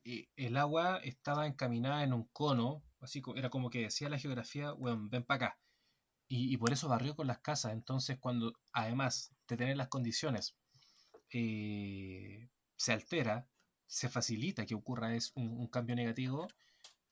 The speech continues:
Vemos lo que pasó pa'l dos mil diez, pa'l dos mil diez, sí, pues, pa'l dos mil diez con la, con la Bachelet, pues, que nadie se acuerda de la Bachelet, pues, ahora están dando piña-, al piñata nomás,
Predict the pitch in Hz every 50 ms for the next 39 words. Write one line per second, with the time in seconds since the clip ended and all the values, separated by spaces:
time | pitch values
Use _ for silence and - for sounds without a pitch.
0 | _ _ - 135 120 117 143 156 175 165 160 160 156 147 147 131 - 165 170 175
1 | 175 170 170 165 160 - 170 156 151 165 160 160 160 156 151 160 170 - - _
2 | _ - 147 - - 110 104 107 107 104 101 127 135 - - 240 233 233 - 170
3 | 160 156 151 160 156 156 175 180 - - 165 160 156 156 156 156 151 151 147 143
4 | 143 143 - 147 143 156 160 160 - 247 240 131 110 - - 120 117 120 123 123
5 | - 135 139 135 139 139 139 139 143 - - 233 214 127 107 110 107 107 - -
6 | 123 120 117 123 120 117 117 117 120 113 - 120 113 113 107 - 120 127 135 135
7 | 170 175 190 165 131